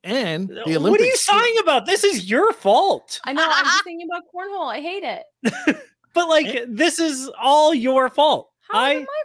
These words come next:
Speaker 3: fault?
Speaker 2: I never would have watched a m-, single second of cornhole if it weren't on the T V at the Cavalier.
Speaker 3: It's just on the T V. We don't watch it.
Speaker 2: Okay,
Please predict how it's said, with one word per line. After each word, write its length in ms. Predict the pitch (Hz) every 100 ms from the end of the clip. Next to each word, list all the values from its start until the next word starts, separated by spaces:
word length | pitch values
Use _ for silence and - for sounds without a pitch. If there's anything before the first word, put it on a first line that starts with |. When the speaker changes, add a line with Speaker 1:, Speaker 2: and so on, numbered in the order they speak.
| -
Speaker 3:
fault? 300 | 302 233 202
Speaker 2:
I 160 | 247 254
never 400 | 240 240 226 226
would 160 | 220
have 100 | 214
watched 440 | 175 196 190 - -
a 120 | 185
m-, 240 | 185 180 196
single 480 | - - 262 269 247
second 460 | - 254 - 190 175
of 160 | 196
cornhole 600 | - 190 180 175 156 156 -
if 200 | 202 180
it 180 | 180 151
weren't 280 | 190 233 170
on 220 | 202 208
the 80 | 208
T 200 | - 214
V 380 | 185 151 151 156
at 220 | 170 165
the 80 | 185
Cavalier. 680 | 175 170 160 147 123 107 - -
Speaker 3:
It's 100 | -
just 140 | -
on 160 | 302 392
the 80 | 427
T 120 | 302
V. 100 | 233
We 120 | 240
don't 140 | 359
watch 300 | 214 240 -
it. 180 | 247 339 - _
Speaker 2:
Okay, 500 | - 131 117 120